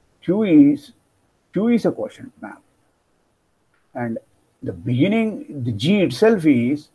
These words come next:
is such that, you know, F itself is G, G composite Q.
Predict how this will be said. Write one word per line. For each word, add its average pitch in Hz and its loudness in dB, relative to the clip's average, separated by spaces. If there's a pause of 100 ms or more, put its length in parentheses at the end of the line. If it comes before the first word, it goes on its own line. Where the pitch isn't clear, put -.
(1000)
is 147 0
such - -4
that, 117 -2 (560)
you 127 -6
know, 135 -2
F 127 -2
itself 185 4
is 151 2 (340)
G, 165 -4 (400)
G 156 0
composite 170 4
Q. 92 -12